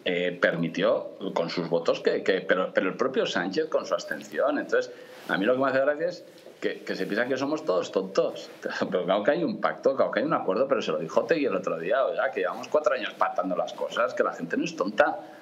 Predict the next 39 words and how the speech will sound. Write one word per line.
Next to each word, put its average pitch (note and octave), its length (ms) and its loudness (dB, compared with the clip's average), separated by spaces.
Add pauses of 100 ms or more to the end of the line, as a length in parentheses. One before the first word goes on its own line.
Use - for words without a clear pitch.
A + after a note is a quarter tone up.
(260)
Pero F2+ 120 -2
es E2+ 80 -2
que - 120 0
esto A2+ 160 2
es F3 100 2
así, C3 380 2
entonces B2 360 0 (760)
es A2+ 180 0
una D#3 140 4
barbaridad. G#2 800 0
Y, G2+ 360 -2
pero G#2 260 0
lo F#2+ 160 -4
que A#2 80 2
es B2+ 140 -2
más, A2+ 420 -2
o E2 100 -6
sea, G#2 180 -2
si - 120 -6
dentro F2 320 0
de, G2+ 220 2
después F#2 340 0
del G2 140 2
veintitrés F#2+ 540 -4
de, F#2 420 0 (340)
de G2+ 140 2
julio G#2+ 540 4 (220)
no F2+ 180 0
le F2 80 4
daremos E2+ 380 0
la E2+ 100 0
oportunidad, E2+ 680 0
pero E2 160 -2
desde E2 240 -4
luego G2+ 220 2
si F#2 80 -4
tuviera D2+ 240 -2
la E2 60 0
oportunidad E2+ 720 0